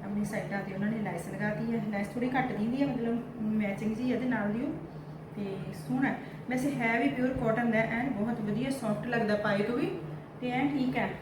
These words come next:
ਮਤਲਬ ਐਨ ਪਾਏ ਦਾ ਵੀ ਪਤਾ ਨਹੀਂ ਲੱਗਦਾ ਹੈਗਾ ਵੀ ਸੂਟ ਪਾਇਆ ਹੋਇਆ ਜਾਂ ਨਹੀਂ, ਇੰਨਾ ਵਧੀਆ।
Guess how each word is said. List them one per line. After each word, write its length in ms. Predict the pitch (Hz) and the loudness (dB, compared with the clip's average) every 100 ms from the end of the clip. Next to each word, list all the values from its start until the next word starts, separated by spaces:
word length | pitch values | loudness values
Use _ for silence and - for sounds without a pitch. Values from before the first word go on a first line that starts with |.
| - | -4
ਮਤਲਬ 360 | 214 233 240 - | 0 2 0 0
ਐਨ 240 | 247 254 262 | 0 2 6
ਪਾਏ 240 | 269 277 | 6 6
ਦਾ 60 | 294 | 4
ਵੀ 120 | 302 | 2
ਪਤਾ 140 | 285 294 | 4 6
ਨਹੀਂ 120 | 285 | 6
ਲੱਗਦਾ 280 | 247 208 226 | 6 4 4
ਹੈਗਾ 160 | 226 | 2
ਵੀ 240 | 262 277 254 | 4 4 2
ਸੂਟ 220 | 247 240 | 2 2
ਪਾਇਆ 300 | 233 220 220 | 6 6 6
ਹੋਇਆ 220 | 277 277 | 6 4
ਜਾਂ 120 | 294 269 | 2 4
ਨਹੀਂ, 240 | 220 226 - - - - - - | 6 6 2 -6 -10 -10 -10 -4
ਇੰਨਾ 280 | 226 233 262 | 0 4 4
ਵਧੀਆ। 360 | 226 214 233 | 4 2 2